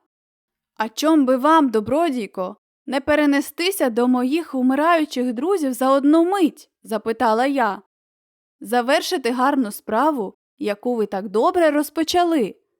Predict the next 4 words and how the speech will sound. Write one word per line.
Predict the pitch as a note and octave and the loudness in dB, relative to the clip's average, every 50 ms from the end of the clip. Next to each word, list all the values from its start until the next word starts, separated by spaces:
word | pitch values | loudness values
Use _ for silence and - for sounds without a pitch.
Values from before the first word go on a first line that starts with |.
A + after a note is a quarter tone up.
| _ _ _ _ _ _ _ _ _ _ _ _ | _ _ _ _ _ _ _ _ _ _ _ _
«Дурненька | _ F#3 G3 A3 A#3+ C#4 E4 G4 C5+ C5 A4 D#4 A#3 A3+ | _ -10 -8 -4 -2 0 0 0 0 -2 -4 -4 -4 -4
пташко», | - - G#3+ G#3 G3+ G#3+ - - - G#3 G3+ G#3 - _ _ _ _ _ | -2 -2 0 0 0 0 -4 -8 -8 -8 -8 -8 -10 _ _ _ _ _
заперечила | - G#3+ A#3+ A#3 A3+ A3+ G#3+ G#3 A3 C#4+ - - D#4+ B3+ A3+ A#3 | -8 -6 -6 -4 -4 -4 -4 -2 -2 -4 -4 -4 -2 -2 -2 -2
чарівниця. | A3+ - A#3+ A3 A3+ A3 A3 G#3+ G#3 G#3 G#3 - - G#3 G#3 G#3 | -2 -4 -4 -4 -4 -4 -6 -6 -8 -10 -12 -12 -14 -14 -14 -14